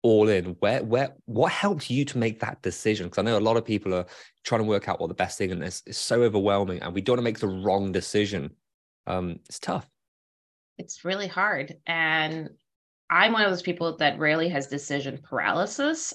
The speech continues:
Speaker 2: I'm one of those, like, "Let's just make a choice and go." I have two partners that are the yin to the yang.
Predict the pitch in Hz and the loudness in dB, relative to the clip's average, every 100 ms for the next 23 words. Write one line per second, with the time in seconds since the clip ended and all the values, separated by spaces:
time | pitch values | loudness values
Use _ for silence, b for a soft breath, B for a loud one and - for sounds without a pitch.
0 | - 156 170 160 160 151 143 160 170 117 | 2 4 4 4 2 2 2 2 0 -4
1 | - 202 - 240 240 233 226 - 214 151 | 0 2 2 2 2 2 0 0 0 2
2 | - - 170 156 156 113 117 - b b | -2 -6 -6 2 4 4 2 -2 b b
3 | b b _ 190 208 226 208 208 - 226 | b b _ 6 8 8 4 2 -2 -4
4 | - 247 214 180 160 160 165 170 165 165 | 2 0 4 2 4 2 2 2 2 0
5 | 180 240 233 220 185 180 165 104 113 156 | 2 4 4 2 2 4 4 2 -2 -6